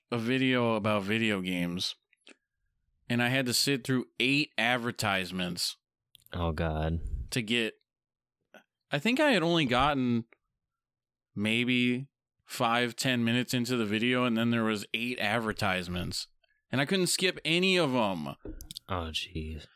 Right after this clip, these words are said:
Speaker 2: You either get, you either get situations like that where you can't skip 'em, or the ads always play at the most inconvenient time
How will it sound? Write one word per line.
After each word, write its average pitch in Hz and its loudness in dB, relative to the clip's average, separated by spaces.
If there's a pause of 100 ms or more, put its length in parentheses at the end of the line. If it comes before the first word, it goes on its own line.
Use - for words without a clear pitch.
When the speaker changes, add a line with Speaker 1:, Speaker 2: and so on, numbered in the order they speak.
(1700)
Speaker 2:
You 127 2
either 190 2
get, 120 0 (220)
you 127 0
either 143 2
get 104 0
situations 98 -2
like 90 -2
that 90 0
where 80 -2
you 85 -2
can't 90 -2
skip - -6
'em, 101 -2 (520)
or 98 0 (600)
the - -4
ads 113 0 (120)
always 104 2
play 87 0
at 80 -2 (140)
the 92 0
most 95 0 (100)
inconvenient 92 0
time 85 0